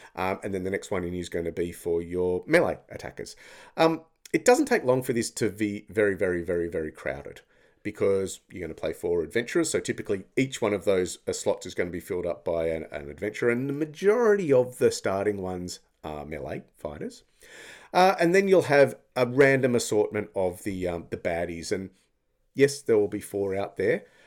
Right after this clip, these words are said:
but say, for example, you've got a baddie queue that has five or six different monsters in there. Every time one dies, another one's just gonna come out and fill its slot.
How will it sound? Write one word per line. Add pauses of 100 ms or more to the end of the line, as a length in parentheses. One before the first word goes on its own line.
(200)
but
say,
for
example,
you've
got
a
baddie
queue
that
has
five
or
six
different
monsters
in
there.
Every
time
one
dies, (140)
another
one's
just
gonna
come
out
and
fill
its
slot.